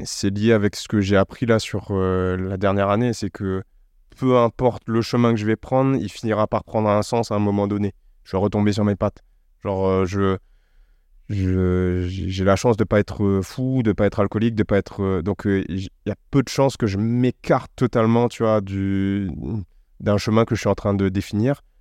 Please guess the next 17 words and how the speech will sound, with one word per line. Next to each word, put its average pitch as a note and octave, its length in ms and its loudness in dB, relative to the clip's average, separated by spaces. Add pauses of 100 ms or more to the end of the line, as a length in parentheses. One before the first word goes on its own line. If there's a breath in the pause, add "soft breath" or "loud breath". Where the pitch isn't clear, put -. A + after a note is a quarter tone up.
(340)
Et G2+ 120 0
je F#2+ 100 -2
suis - 180 -8
pas A2 100 2
encore G#2+ 260 0
certain B2+ 720 0 (340)
du G2+ 160 -2
chemin G#2 320 2
que G2 160 -2
j'écris, G2 480 -2 (340)
mais, G#2+ 340 2
euh, F#2+ 280 2
je F2+ 140 -4
le G2 100 2
fais C3 420 2
et, F#2 280 0
euh, F2+ 280 -2